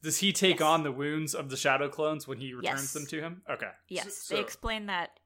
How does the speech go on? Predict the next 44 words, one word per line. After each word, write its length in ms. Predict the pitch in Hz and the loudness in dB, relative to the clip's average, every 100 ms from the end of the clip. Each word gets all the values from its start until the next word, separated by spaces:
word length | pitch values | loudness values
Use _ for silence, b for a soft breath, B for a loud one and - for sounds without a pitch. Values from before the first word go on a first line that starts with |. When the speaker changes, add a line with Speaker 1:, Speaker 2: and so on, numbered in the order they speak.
| _ | _
Speaker 2:
I 60 | 220 | -8
think, 260 | - 196 | -6 -4
in 140 | 196 175 | -4 -6
Shippuden, 560 | - 175 196 214 233 233 | -6 -8 -6 -6 -8 -10
so 460 | - 185 165 - - | -6 -4 -4 -6 -6
hundreds 380 | 180 180 180 - | -6 -4 -6 -4
of 100 | 202 | -6
episodes 400 | 196 214 233 240 | -6 -8 -8 0
Speaker 1:
All 60 | |
Speaker 2:
from 80 | 240 | 2
Speaker 1:
right. 80 | 226 | 2
Speaker 2:
now, 200 | 262 262 - | -2 -6 0
but 100 | 175 | 4
Speaker 1:
Well, 160 | 127 | 4
Speaker 2:
it's 100 | 120 | 4
Speaker 3:
I'm 40 | 156 | 4
Speaker 2:
not 60 | |
Speaker 3:
really 80 | 156 | 2
Speaker 2:
as 60 | 143 | 8
Speaker 3:
glad, 140 | 190 | 8
Speaker 1:
good 60 | 165 | 8
to 60 | 156 | 6
Speaker 2:
good. 60 | |
Speaker 1:
know. 260 | 131 110 117 | 2 2 -2
Speaker 3:
I'm 100 | 160 | -2
really 120 | 165 | 6
Speaker 1:
I'll 60 | 160 | 8
Speaker 3:
glad 80 | 151 | 10
the 40 | |
Speaker 1:
forget 180 | 156 139 | 8 6
that 60 | 135 | 6
Speaker 3:
background 300 | 117 127 123 | 4 4 4
Speaker 1:
by, 60 | 123 | 4
Speaker 3:
of 160 | 120 | 4
the 140 | 120 117 | 2 2
Speaker 1:
uh, 40 | |
Speaker 3:
lore, 140 | 117 | 0
yeah. 260 | 120 127 123 - _ _ _ _ - | -4 -6 -8 -12 _ _ _ _ -6
Speaker 2:
They 320 | 208 214 208 | -2 0 -2
take 300 | - 226 214 | -6 -10 -4
on 460 | 208 196 196 180 - - | -2 -2 -4 -10 -14 -12
the, 540 | 185 175 160 156 - | -8 -6 -6 -10 -12
like, 160 | 165 156 | -14 -14
wounds, 600 | 175 208 226 226 220 214 | -10 -6 -4 -6 -8 -12